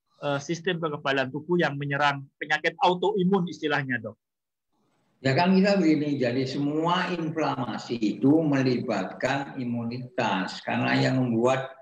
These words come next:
Speaker 2: peradangan itu adalah pertempuran antara, ya,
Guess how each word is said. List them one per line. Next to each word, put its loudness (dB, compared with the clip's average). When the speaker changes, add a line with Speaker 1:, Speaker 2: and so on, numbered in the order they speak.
Speaker 2:
peradangan -2
itu -6
adalah -4
pertempuran -2
antara, -6
ya, -2